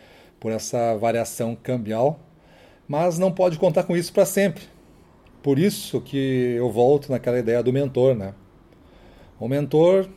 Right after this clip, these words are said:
que eu tive me ensinou a calcular importância da exportação com base neste potencial. Na época eram sapatos, né? Então os sapatos se fazia com uma base,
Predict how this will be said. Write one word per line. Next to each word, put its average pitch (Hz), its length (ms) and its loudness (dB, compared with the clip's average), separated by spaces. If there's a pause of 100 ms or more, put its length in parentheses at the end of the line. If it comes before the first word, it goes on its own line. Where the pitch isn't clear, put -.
(320)
que 143 80 0
eu 127 100 2
tive 165 340 -2
me 143 140 -2
ensinou 135 640 2
a 123 100 2
calcular 123 800 -2 (1300)
importância 143 1040 0 (560)
da 107 220 -4
exportação 120 960 -6 (100)
com 131 220 -4
base 120 540 -2
neste 113 1000 -6 (720)
potencial. 127 720 -4 (440)
Na 113 120 -6
época 139 560 0 (200)
eram 131 180 -2
sapatos, 117 580 -4
né? 101 200 -14 (260)
Então 123 220 -6
os 120 80 -8
sapatos 120 420 -4
se - 160 -8
fazia 131 560 0
com 135 140 -4
uma 156 100 4
base, 143 460 2